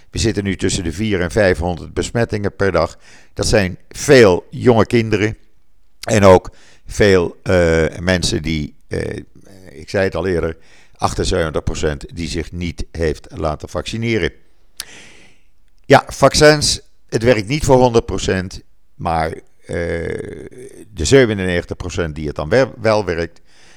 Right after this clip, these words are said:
maakt de kans dat je erg ziek wordt, dat je eraan overlijdt, heel klein. Dus we zullen het zien morgen.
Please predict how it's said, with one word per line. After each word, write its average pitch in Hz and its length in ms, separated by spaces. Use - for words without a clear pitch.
maakt 90 280
de 85 60
kans 113 460
dat 117 220
je - 80
erg 92 220
ziek - 240
wordt, 82 340
dat 104 160
je - 100
eraan 87 160
overlijdt, 76 520
heel 90 300
klein. 104 360
Dus 135 180
we 160 100
zullen 160 300
het 139 120
zien 185 220
morgen. 120 480